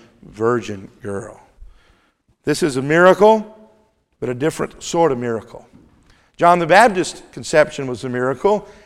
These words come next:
in that it came to a barren couple in their old age, but John the Baptist was conceived through the interaction of a man and a woman. Jesus was not. This is an altogether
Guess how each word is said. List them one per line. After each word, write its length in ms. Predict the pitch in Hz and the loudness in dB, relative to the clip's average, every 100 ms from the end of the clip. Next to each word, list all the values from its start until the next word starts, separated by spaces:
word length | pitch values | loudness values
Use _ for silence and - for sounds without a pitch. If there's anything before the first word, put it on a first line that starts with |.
| _ | _
in 240 | - 147 | -6 -4
that 360 | 131 139 135 - | 2 2 2 0
it 140 | 131 | -12
came 340 | - 143 147 147 | -10 -8 -6 -8
to 220 | - 135 | -8 -8
a 80 | - | -6
barren 480 | 127 143 156 147 113 - | -4 -4 -4 -6 -12 0
couple 520 | 139 131 165 214 - _ | 2 2 -2 -2 -8 _
in 140 | - 131 | -10 -4
their 180 | 127 | -2
old 220 | 120 127 123 | 0 0 0
age, 480 | 151 143 139 117 - _ _ _ | 0 0 -4 -10 -20 _ _ _
but 100 | - | -10
John 260 | 113 156 190 | 0 2 2
the 60 | 160 | 2
Baptist 420 | 170 180 165 - | 2 2 -2 -8
was 140 | 139 | -12
conceived 800 | - 131 - 156 160 165 123 - _ _ _ _ _ _ _ | -10 -12 -6 -4 -2 -4 -8 -20 _ _ _ _ _ _ _
through 200 | 156 156 | -6 -2
the 120 | 156 | -2
interaction 580 | 160 156 160 160 151 139 | 0 2 2 0 -8 -6
of 140 | 127 | -8
a 60 | 127 | -6
man 280 | 135 135 | -6 -6
and 100 | 123 | -6
a 40 | 117 | -6
woman. 360 | 143 175 135 - _ _ _ _ _ _ | 0 2 0 -8 _ _ _ _ _ _
Jesus 540 | - 135 160 123 - - - _ _ - | -10 -6 -4 -4 -6 -12 -20 _ _ -10
was 220 | 110 101 | -10 -8
not. 500 | 120 127 123 - - | -6 -4 -6 -16 -10
This 200 | 147 - | -8 -8
is 140 | 117 | -8
an 100 | 117 | -8
altogether 840 | - 151 175 160 147 143 131 131 127 | 0 4 4 2 -4 0 2 0 -4